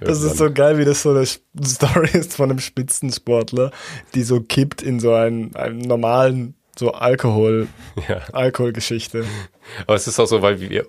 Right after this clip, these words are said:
Speaker 2: heutzutage kennen wir die Tour de France als absoluten Spitzensport, wo alles perfektionistisch gemacht wird. Und früher waren das einfach so Verrückte, die durch Frankreich gefahren sind mit ihren Rädern, unglaublich lange Distanzen und, ja, das irgendwie geschafft haben.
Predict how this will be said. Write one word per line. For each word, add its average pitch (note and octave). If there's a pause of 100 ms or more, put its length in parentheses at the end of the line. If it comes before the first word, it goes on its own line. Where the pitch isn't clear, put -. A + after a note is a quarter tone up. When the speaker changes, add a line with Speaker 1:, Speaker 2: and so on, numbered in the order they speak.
(100)
Speaker 2:
heutzutage G2
kennen F#2+
wir F#2
die F2
Tour F#2+
de F#2
France -
als -
absoluten F#2
Spitzensport, -
wo -
alles -
perfektionistisch -
gemacht E2+
wird. F2
Und F2 (400)
früher G2
waren F#2+
das F#2
einfach F2+
so -
Verrückte, E2+ (100)
die D#2 (340)
durch -
Frankreich F#2
gefahren D#2
sind E2
mit -
ihren D#2+
Rädern, D#2 (240)
unglaublich E2
lange E2
Distanzen D#2
und, - (640)
ja, D#2+
das -
irgendwie D#2+
geschafft -
haben. D#2